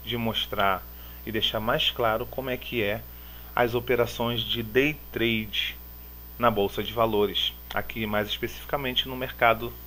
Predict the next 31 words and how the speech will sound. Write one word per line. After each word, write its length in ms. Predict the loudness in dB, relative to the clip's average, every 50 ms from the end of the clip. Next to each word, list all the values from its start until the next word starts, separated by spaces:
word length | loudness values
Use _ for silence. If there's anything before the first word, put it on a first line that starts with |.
| -14 -14 -14 -14 -14 -14 -14 -14 -14 -12 -10 -4
no 440 | 0 2 4 4 4 2 0 -2 -2
índice, 520 | -2 -2 -2 -2 -4 -6 -4 -2 -2 -2 -2 -4
no 120 | -6 -4 -2
mini 360 | -2 0 0 0 -2 -2 -2
índice, 280 | -4 -6 -8 -12 -12 -12 -12 -14 -12 -12 -12 -12 -12 -8
que 80 | -6
é 40 | -4
o 20 |
mercado 380 | -4 -4 -2 2 2 2 2 2
de 160 | -4 -4 -6
futuros. 880 | -6 -6 -8 -8 -8 -8 -6 -2 -2 -2 -2 -4 -6 -6 -6 -6 -6 -6 -8 -10 -12 -10 -6 -6 -6 -6 -6 -12 -14 -14 -14 -14 -12 -4 2
Tá 80 | 2
ok? 360 | 2 4 6 4 4 4 2 -4 -8 -12 -12 -12 -10 -2 2
Espero 360 | 2 6 10 10 10 10 8
que 80 | 2
poder 280 | 4 4 4 4 4 4
ter 120 | 6 6
ajudado 400 | 6 6 4 4 4 4 4 4
você 260 | 0 -6 -4 -4 -4 -2
com 80 | -2
essa 180 | -4 -2 -2 -4
dúvida, 560 | 0 2 2 2 2 2 0 2 4 4 4
espero 540 | 4 2 0 0 4 8 8 8 8 6 2
poder 420 | 0 0 0 2 2 0 -2 -2 -2
ter 180 | -4 -4 -4
contribuído 1080 | -4 -6 -6 -6 -6 -6 -2 -2 -2 -2 -2 -4 -4 -2 0 0 -2 -2 -2 -6 -6 -6 -8 -12 -14 -12 -6
de 140 | -2 0
alguma 380 | 0 0 0 -2 -6 -4 -4 -2
maneira. 520 | -2 -2 -2 0 4 4 4 4 4 2 -4 -6 -12 -14 -14 -14 -14 -14 -14 -14 -14 -12 -12 -10 -4 2
É, 320 | 2 4 4 6 4 2
peço 540 | 2 4 4 4 4 2 -2 -2 -2 -2 -4